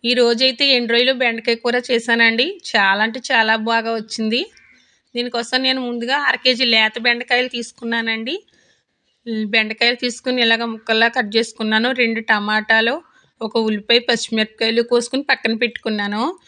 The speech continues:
దీనికోసం నేను ఎండు రొయ్యలు తీసుకున్నానండి. ఎండు రొయ్యలు బాగా కడిగి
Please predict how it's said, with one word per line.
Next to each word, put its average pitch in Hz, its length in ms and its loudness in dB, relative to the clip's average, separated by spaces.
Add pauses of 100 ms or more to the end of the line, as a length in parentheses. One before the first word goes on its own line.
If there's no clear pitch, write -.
(260)
దీనికోసం 233 580 0
నేను 269 260 2
ఎండు 233 240 2
రొయ్యలు 233 260 4
తీసుకున్నానండి. 226 800 -2 (580)
ఎండు 226 260 2
రొయ్యలు 254 280 2
బాగా 233 300 2
కడిగి 233 440 -2